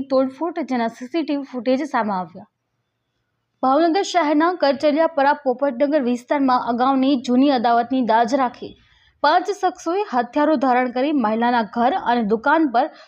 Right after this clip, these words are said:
તોડફોડ કરી નુકસાન કરતા મહિલાએ ગંગાજળિયા પોલીસ મથકમાં ફરિયાદ નોંધાવી હતી,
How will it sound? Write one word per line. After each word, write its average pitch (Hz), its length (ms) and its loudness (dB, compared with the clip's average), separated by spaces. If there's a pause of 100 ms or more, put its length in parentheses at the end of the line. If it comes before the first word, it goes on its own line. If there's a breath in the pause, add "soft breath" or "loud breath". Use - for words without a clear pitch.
(140 loud breath)
તોડફોડ 339 520 0
કરી 359 220 2
નુકસાન 247 460 -2
કરતા - 280 -6 (540)
મહિલાએ 277 560 2
ગંગાજળિયા 359 580 2
પોલીસ 311 380 -2
મથકમાં 277 500 -2
ફરિયાદ 226 340 -2
નોંધાવી 208 380 -2
હતી, - 260 -12